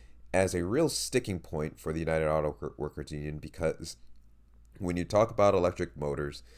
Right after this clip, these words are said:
and batteries, there's just fewer parts in electric vehicles, and it's threatening the long-term job security of auto workers. In that same article, y-, you have the,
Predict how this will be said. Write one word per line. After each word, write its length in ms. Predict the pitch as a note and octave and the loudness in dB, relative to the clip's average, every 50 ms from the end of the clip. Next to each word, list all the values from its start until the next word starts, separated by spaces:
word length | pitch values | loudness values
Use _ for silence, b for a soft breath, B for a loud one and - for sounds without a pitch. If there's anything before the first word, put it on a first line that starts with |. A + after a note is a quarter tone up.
| b b b b b - | b b b b b -8
and 240 | E2 D2+ D2 D2 - | -6 -6 -6 0 2
batteries, 520 | A#2 C3 C#3 A#2+ G#2 G2 F#2+ F2+ F2+ - b b b b b b b - | 4 6 6 6 4 2 0 0 -4 -6 b b b b b b b 2
there's 240 | - F2+ F#2 F2 - | 4 4 4 4 0
just 240 | E2+ D2+ - - - - | -4 -6 -6 -8 -14 -12
fewer 280 | - G#2 G#2 A2 G#2+ G#2 | -6 0 2 4 4 4
parts 360 | G2+ - G2 F2 F2 F2+ - | 4 4 6 6 6 6 2
in 80 | F2 E2 | -2 -4
electric 380 | D#2+ D#2 D#2 D#2 - - - | -2 -2 -2 -2 -4 -8 -12
vehicles, 400 | - D#2 D#2 D2+ D2+ D#2 D2+ C#2+ | -6 -4 -4 -2 -2 -4 -4 -4
and 80 | D2 C#2+ | -4 -6
it's 240 | C#2+ C#2 - - - | -8 -8 -10 -12 -2
threatening 460 | - F#2 F#2+ - - D#2+ D#2+ D#2 D2+ | 0 0 0 0 -2 -4 -4 -4 -6
the 100 | C#2+ C#2+ | -6 -8
long-term 800 | C#2+ C#2+ D#2 E2+ F2+ F2+ F2+ F2+ - - E2+ E2 E2 D#2+ D#2 - | -4 -2 0 2 2 2 0 -4 -6 -4 -4 -2 -2 -4 -6 -4
job 280 | - E2 E2 D#2+ - | 0 0 0 0 0
security 540 | - - - - D2 C#2+ C#2+ C#2 C#2 C2 - b b b b b b - - - - | -6 -14 -8 -6 -6 -4 -4 -4 -6 -10 -10 b b b b b b -20 -14 -4 0
of 240 | E2+ F2 D#2+ - - | 0 0 0 0 0
auto 240 | C#2+ D#2+ D2+ C#2+ C#2+ | 2 4 4 4 2
workers. 520 | B1+ B1 B1+ C2+ - - A#1+ B1+ - - b b b b b b b b b - | -2 -4 -6 -8 -8 -10 -12 -12 -14 -16 b b b b b b b b b -6
In 220 | - G2 G#2+ A2+ G#2 | 0 2 2 4 4
that 260 | G#2 G2+ F#2+ - - | 4 4 2 0 -2
same 300 | - - A2 G#2+ G2+ G2 | -2 0 0 2 2 4
article, 320 | G2 F#2+ F#2 F2+ - F#2 | 2 2 2 2 2 2
y-, 240 | F2 F2 E2+ E2+ - - | 2 2 0 -4 -6 -6
you 160 | D#2 D#2+ D#2+ | -4 -4 -2
have 260 | D#2+ D2 D2 D2 - | 0 0 -2 -2 -4
the, 360 | - D#2+ D#2+ D2+ D2 C#2+ C#2+ | -8 -8 -6 -6 -6 -6 -8